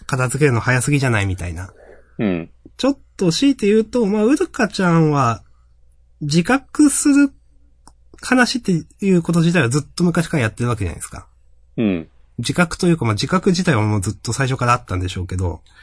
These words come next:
Speaker 1: なんか、ふみのちゃんは初めて、その、自覚したわけで、今回、と、
Speaker 2: うん。
Speaker 1: 私は思っていて。
Speaker 2: はいはいはい。
Speaker 1: うん。まあ、だからそこを、その、なんだろうな。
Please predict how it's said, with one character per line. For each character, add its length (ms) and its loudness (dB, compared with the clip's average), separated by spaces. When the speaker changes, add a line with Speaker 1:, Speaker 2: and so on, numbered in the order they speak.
Speaker 1:
な 140 -2
ん 40 -6
か、 260 -6
ふ 180 -6
み 120 4
の 120 2
ち 140 -4
ゃ 40 2
ん 140 2
は 80 2
初 300 0
め 160 4
て、 340 -4
そ 160 -2
の、 240 -2
自 160 -2
覚 280 -2
し 100 -2
た 120 0
わ 100 2
け 140 -4
で、 160 -2
今 220 -2
回、 280 -8
と、 240 2
Speaker 2:
う 60 -4
ん。 140 0
Speaker 1:
私 240 2
は 80 2
思 160 0
っ 100 -8
て 120 -6
い 100 -4
て。 320 -8
Speaker 2:
は 140 -4
い 80 -10
は 100 -10
い 140 -18
は 80 -20
い。 40 -20
Speaker 1:
う 80 4
ん。 240 0
ま 60 -4
あ、 0 -
だ 100 0
か 80 -4
ら 100 2
そ 140 -4
こ 500 2
を、 80 -12
そ 160 -4
の、 300 2
な 120 4
ん 60 4
だ 80 0
ろ 80 -2
う 80 -2
な。 180 -4